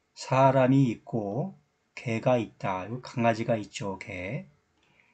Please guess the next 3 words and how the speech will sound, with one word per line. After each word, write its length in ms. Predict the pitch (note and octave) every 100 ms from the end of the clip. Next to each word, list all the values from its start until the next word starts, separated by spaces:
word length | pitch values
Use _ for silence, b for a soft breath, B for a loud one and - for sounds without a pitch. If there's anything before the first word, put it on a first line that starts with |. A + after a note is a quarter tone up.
| b -
바로, 500 | A#2+ C3 D3 D3+ - _ _ _ _ _ -
예, 300 | G2+ F#2+ F#2 _
복자, 600 | - C#3+ _ - G2+